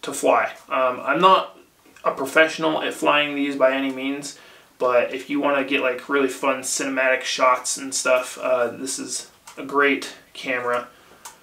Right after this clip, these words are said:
to, uh, to do that with. And I say camera because it takes videos and pictures. It's a flying camera.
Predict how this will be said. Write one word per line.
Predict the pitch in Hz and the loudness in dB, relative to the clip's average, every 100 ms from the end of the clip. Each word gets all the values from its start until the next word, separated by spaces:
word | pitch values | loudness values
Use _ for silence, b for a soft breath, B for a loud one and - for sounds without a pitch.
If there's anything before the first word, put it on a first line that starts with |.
| B _ | B _
to, | - 135 123 117 | 0 0 2 2
uh, | 113 113 110 | 2 0 -2
to | - | -8
do | 165 156 | -6 -4
that | 123 - | -4 -6
with. | - - - | -12 -16 -16
And | 147 | -6
I | 135 | -4
say | 135 147 | -2 -4
camera | 139 165 160 127 | -2 0 2 0
because | 131 135 127 - - - | -4 -6 -8 -8 -16 -10
it | 151 139 - | -10 -10 -12
takes | - 139 135 131 | -4 -4 -4 -8
videos | 135 135 127 123 | -4 -2 0 -2
and | 120 117 | -4 -10
pictures. | 135 - - - - | -12 -12 -16 -18 -10
It's | 175 | -4
a | |
flying | 180 349 330 294 285 | 4 6 6 6 -2
camera. | - 269 233 - | 0 0 0 -2